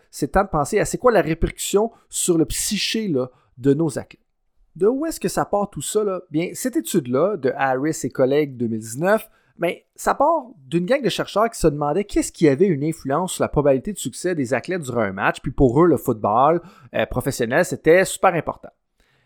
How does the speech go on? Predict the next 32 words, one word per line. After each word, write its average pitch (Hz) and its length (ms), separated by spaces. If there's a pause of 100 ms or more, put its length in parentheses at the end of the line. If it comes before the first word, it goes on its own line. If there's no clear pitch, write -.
(120)
Et 139 80
là, 254 200
au 226 140
niveau 147 240
de 208 60
leur 135 120
étude, 180 360
pour - 80
ceux 151 120
qui - 80
se 165 80
demandent 160 260
est-ce 127 120
que 135 80
c'est 131 220
juste 135 180
de 135 60
la 117 40
théorie, 131 380
tout - 100
ça, 233 200
là, 208 200 (540)
pas 269 140
vraiment. 160 260 (540)
Ils 190 320
ont 214 180
regardé 233 920 (140)
et 170 140
analysé 226 800 (220)
tous 311 220
les 220 220
jeux 196 360